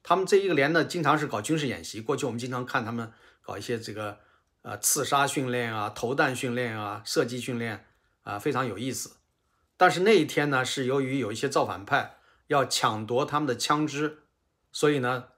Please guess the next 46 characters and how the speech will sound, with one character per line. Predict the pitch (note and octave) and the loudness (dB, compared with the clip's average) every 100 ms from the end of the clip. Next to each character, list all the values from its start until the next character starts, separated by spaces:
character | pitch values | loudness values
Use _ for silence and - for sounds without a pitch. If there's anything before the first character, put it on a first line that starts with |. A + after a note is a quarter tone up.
| _ | _
解 | B2+ | -2
放 | C#3 C3+ | 0 2
军 | C#3 | -2
就 | C#3 C3+ B2 | 0 0 0
用 | C3 A#2 | -2 -2
机 | D3+ | 2
关 | D#3+ D#3+ | 2 4
枪 | C#3+ D3+ D3+ - _ | 4 2 2 -10 _
把 | G2+ | -8
他 | C3+ | -4
们 | C3+ | -2
吓 | - E3 | 4 4
跑 | A2+ - | 4 -8
了。 | - - _ _ _ _ _ _ | -12 -18 _ _ _ _ _ _
但 | F3+ | 6
是 | G3+ | 8
我 | D#3 | 6
们 | D#3 G#3+ | 4 4
不 | G#3+ | 2
知 | G#3 | 4
道 | F3 | 4
情 | C#3+ | 4
况， | D#3+ D#3+ C#3 | 2 4 4
我 | |
们 | F#3 | 2
一 | G#3+ | -4
听 | - G3+ F#3+ - _ | -4 -6 -6 -18 _
机 | - | 2
关 | G#3 A3+ | 8 8
枪 | G3 A3+ | 8 6
响 | - G#2 - | 6 0 -2
了， | G2+ - | -16 -18
对 | - | -8
吧？ | A#2 A#2+ - _ _ - | -8 -8 -18 _ _ 2
赶 | F#3 A3+ | 2 4
紧 | F3 C#3 | 2 0
这 | |
个 | C#3 C3+ | 2 2
拎 | D#3+ E3+ | 2 2
着 | |
书 | - F3 | 2 2
包 | D#3+ | 4
飞 | D#3 F#3+ | 6 4
快 | F#3 E3+ | 4 2
地 | - | 2
跑， | - - - _ | -4 -8 -12 _